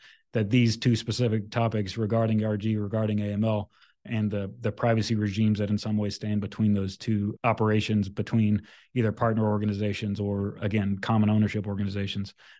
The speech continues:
It, it's, again, the regulatory regime just makes their jo-, our jobs harder, and it makes players less safe, and it, it,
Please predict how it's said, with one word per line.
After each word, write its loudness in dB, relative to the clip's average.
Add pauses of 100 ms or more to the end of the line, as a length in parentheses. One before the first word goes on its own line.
(100)
It, 0
it's, 2
again, 2
the 4
regulatory 2
regime 0
just -4
makes -4
their -4
jo-, -4
our 0
jobs -2
harder, -6
and -2
it 0
makes -2
players 0
less -2
safe, -4
and -2
it, -8
it, -4